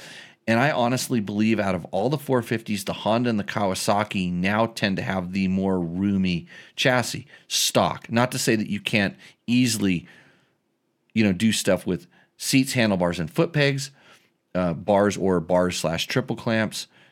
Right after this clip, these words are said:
to, to make any bike fit any rider. Uh, he's always gonna have to,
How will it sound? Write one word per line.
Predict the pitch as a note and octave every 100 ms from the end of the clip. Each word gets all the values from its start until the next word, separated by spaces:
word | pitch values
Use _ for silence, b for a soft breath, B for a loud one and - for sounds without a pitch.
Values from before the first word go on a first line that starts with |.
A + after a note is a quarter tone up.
| _
to, | - G#2+ F#2+ E2+ - -
to | G#2+ E2+ - -
make | G#2+ G#2 -
any | A2+ A2
bike | G2 G2 -
fit | - - -
any | G2 F#2+
rider. | E2 E2+ A2+ D#3 E3 B B B B _
Uh, | A#2
he's | A2+ A2
always | - A2 C3 A2+
gonna | B2
have | G#2 G#2+ -
to, | G#2